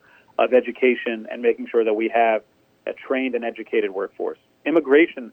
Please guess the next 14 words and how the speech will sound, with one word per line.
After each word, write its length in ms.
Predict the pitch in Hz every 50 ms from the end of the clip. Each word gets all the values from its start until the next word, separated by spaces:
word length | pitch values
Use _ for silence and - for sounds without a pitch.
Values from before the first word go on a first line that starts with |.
| - -
is 100 | 113 -
also 400 | - 135 139 135 - - 127 120
an 60 | 113
extremely 1000 | 110 - - - _ _ - 160 170 185 190 185 175 165 156 147 139 131 127 - -
valuable 460 | 127 127 131 131 131 127 123 120 117 - -
tool 220 | - 123 120 117 _
for 220 | - 110 101 92
us, 100 | 87 - _ _ _ _ _ _ _ _ _ _ -
um, 180 | - 123 120 123
especially 400 | 120 - - 147 143 - 175 147
as 100 | 127 -
birth 240 | - 123 131 139 139 -
rates 200 | 147 139 135 -
are 100 | 123 107